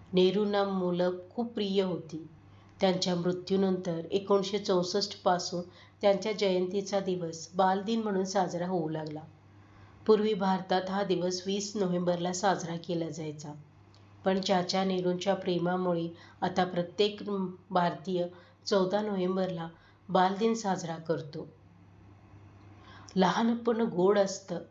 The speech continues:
निरागस असतं, प्रत्येक क्षणात नवं काही बसतं.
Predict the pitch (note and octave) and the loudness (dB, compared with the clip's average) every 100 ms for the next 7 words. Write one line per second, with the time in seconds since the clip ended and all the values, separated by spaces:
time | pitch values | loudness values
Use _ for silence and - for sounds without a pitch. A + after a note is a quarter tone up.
0 | - _ F#3 F3+ F3+ F#3 F#3+ G#3 G#3 F#3 | -20 _ -4 0 0 0 -2 -4 -4 -6
1 | F3+ - E3+ F#3 - - - - - E3+ | -6 -10 -10 -10 -12 -20 -20 -20 -12 -4
2 | F3+ - A3+ A3 - G#3 G#3+ A3+ G3 G3+ | -4 2 2 2 -2 -2 -2 -2 2 2
3 | A#3 A#3 A3 A3+ G3 F#3+ - - | 2 2 0 0 -2 -2 -4 -8